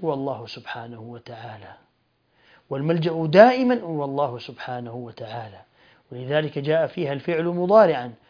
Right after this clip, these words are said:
"قل أعوذ". كرر التجاءك إلى الله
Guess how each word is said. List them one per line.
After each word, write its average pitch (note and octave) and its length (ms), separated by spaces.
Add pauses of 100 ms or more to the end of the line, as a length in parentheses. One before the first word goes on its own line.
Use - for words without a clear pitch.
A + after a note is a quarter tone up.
(220)
"قل D3 280
أعوذ". D3+ 560 (760)
كرر G#3 440
التجاءك F#3 800
إلى F#3+ 260
الله A3 420